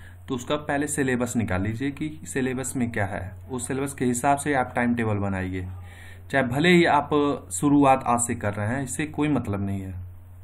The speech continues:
इसके पहले क्या किए हैं क्या नहीं, इसका कोई मतलब नहीं है। लेकिन जब भी आप शुरुआत कीजिए तो पहले सिलेबस डाउनलोड कीजिए,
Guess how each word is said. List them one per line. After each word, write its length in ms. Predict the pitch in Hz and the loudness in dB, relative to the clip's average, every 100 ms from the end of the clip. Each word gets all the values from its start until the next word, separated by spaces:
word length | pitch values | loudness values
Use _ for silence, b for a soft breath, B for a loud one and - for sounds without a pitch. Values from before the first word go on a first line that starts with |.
| - - - 113 | -18 -18 -12 -10
इसके 180 | 110 123 | -6 -2
पहले 280 | 117 117 123 | 0 0 0
क्या 180 | 120 | 0
किए 200 | 117 123 | -2 -2
हैं 160 | 120 117 | -2 -2
क्या 160 | 113 113 | -2 -4
नहीं, 240 | 110 117 - B B B - | -2 -4 -6 B B B -8
इसका 160 | 123 123 | -6 -4
कोई 160 | 131 | -2
मतलब 340 | 135 127 117 117 | -2 -4 -2 2
नहीं 120 | 120 | 2
है। 60 | 139 | 2
लेकिन 280 | 147 151 | 0 -2
जब 200 | 135 131 120 | -2 -2 0
भी 140 | 180 | 2
आप 140 | 156 | 2
शुरुआत 340 | - 123 110 110 | 0 0 0 -2
कीजिए 300 | 113 107 147 | -4 -2 -2
तो 100 | - | -2
पहले 240 | 143 151 | -2 -2
सिलेबस 360 | 156 139 131 123 | -4 -4 -2 -2
डाउनलोड 380 | 113 107 104 101 | 0 0 -2 -2
कीजिए, 360 | 107 117 170 | -2 -2 -4